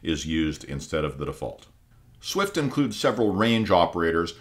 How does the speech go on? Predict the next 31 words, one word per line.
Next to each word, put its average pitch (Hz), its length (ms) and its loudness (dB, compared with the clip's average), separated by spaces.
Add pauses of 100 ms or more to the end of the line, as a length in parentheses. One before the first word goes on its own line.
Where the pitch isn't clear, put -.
which 98 220 -4
are 95 80 -2
shortcuts - 500 0
for 92 220 0
expressing 92 480 -2
a 80 60 -2
range 85 380 -2
of 76 120 -4
values. 71 560 0 (460)
The - 80 0
closed 190 560 4
range 95 300 2
operator, 78 680 2 (260)
A 98 360 4 (160)
dot 90 260 2
dot 85 240 0
dot 82 340 4
B, 82 440 0 (160)
defines 104 460 2
a 101 40 0
range 101 320 0
that - 140 -4
runs 95 260 0
from 85 320 -4
A 98 320 0
to - 160 -8
B 87 460 2 (120)
and 90 160 -2
includes 101 540 0
the 87 60 -2
values 80 580 2